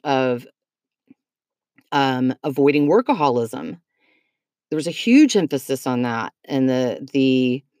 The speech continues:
degrading aspects of workaholism. And you attend these workshops and you buy into these concepts and theories,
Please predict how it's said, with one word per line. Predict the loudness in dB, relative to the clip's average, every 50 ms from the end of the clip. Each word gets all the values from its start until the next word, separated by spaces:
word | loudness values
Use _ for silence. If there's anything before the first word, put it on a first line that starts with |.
| _ _ _ _ -8
degrading | -4 -4 -4 -4 -2 0 2 2 2 2 0 0 0 0 -2 -2 -2 -4 -4 -6 -8 -10 _ _ _ _ _ _ _ _ _ _ -2
aspects | 0 0 0 0 -2 -4 -4 -2 -2 -2 -2 -6 -12 -20 -16 -6 -4
of | -4 -2 0
workaholism. | 0 0 0 0 -2 -2 -2 0 0 0 0 -2 -4 -6 -10 -12 -12 -14 -16 -16 _ _ _ _ _ _ _ _ _ _ _ _ _ _ _ _ _ _ _ _ _ -4
And | -2 -2 0 0 2 2 2 2 2 2 2 0 -2 -8 -20 _ _ _ _ _ _ _ _ _ _ _ _ _ _ _ _ _ _ _ -10
you | -6 -2 0 2 2 2 2 2 2 0 0 -2 -4
attend | -4 -6 -4 -4 -4 -2 -2 -2 -4 -4
these | -4 -4 -4 -2 -2
workshops | 0 -2 -2 -2 0 2 4 4 6 4 4 2 -2 -6 -10 -6
and | -4 -2 0 0
you | -2
buy | -2 0 2 2 2 2
into | 2 0 0 0 -2 -2 -2
these | 0 0 0 0 0 -2
concepts | -4 -2 -2 0 -2 -2 -2 -4 -6 -4 -4
and | -4 -4
theories, | -2 0 0 2 2 2 2 0 0 0 -2 -4 -10